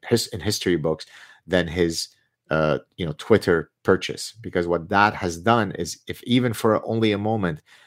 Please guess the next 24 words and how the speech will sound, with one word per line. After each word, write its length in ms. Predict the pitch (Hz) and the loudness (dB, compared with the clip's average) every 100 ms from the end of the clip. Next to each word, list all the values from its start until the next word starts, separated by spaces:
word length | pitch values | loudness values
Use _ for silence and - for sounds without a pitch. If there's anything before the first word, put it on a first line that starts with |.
| _ _ | _ _
it 100 | 90 | -4
has, 560 | 80 90 85 85 85 - | 0 2 2 2 -4 -8
uh, 480 | - 80 78 78 76 - _ - | -4 -2 0 0 -2 -6 _ 4
leveled 400 | 104 104 92 87 | 6 6 2 -2
the 60 | |
playing 400 | 87 95 95 87 | -6 -4 -4 -6
field, 460 | - 73 58 57 - _ _ _ - | -8 -10 -8 -12 -18 _ _ _ -4
right? 280 | 78 92 - | -2 -2 -4
Uh, 420 | 87 82 82 76 - | -2 0 0 0 -2
uh, 220 | - - - | -8 -8 -10
you 140 | 101 | -8
know, 220 | 78 64 - - | -6 -8 -10 -12
uh, 80 | - _ | -12 _
I 140 | 107 113 | 2 4
know 140 | 107 | 2
for 160 | - 101 | 2 2
a 60 | |
fact, 260 | - 98 69 | 4 4 2
I, 60 | |
if 200 | 82 - | -4 -6
I 60 | 90 | -6
just 200 | 85 - | -6 -4
take 220 | 90 - | -6 -4
my 220 | 80 78 | -6 -8